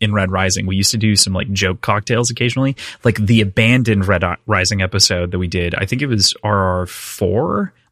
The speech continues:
if I remember correctly, where I had Baja Blast from Taco Bell with tequila,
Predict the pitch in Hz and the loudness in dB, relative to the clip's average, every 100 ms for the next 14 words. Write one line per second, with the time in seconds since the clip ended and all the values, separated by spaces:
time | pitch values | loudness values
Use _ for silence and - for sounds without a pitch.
0 | - 156 151 151 151 151 160 160 147 156 | -10 -2 0 0 -2 -2 -2 -2 -2 -4
1 | - - - - 113 104 98 104 98 92 | -6 -16 -18 0 2 4 2 2 2 0
2 | 95 - _ _ _ _ _ 135 107 113 | -4 -14 _ _ _ _ _ 0 2 2
3 | 117 98 101 101 120 - 110 - 107 110 | 2 0 0 0 -2 -4 -4 -2 0 0
4 | 95 90 104 117 - 101 - 85 110 190 | 0 0 0 0 -4 -6 -4 -4 -2 -2
5 | 240 214 | -2 -4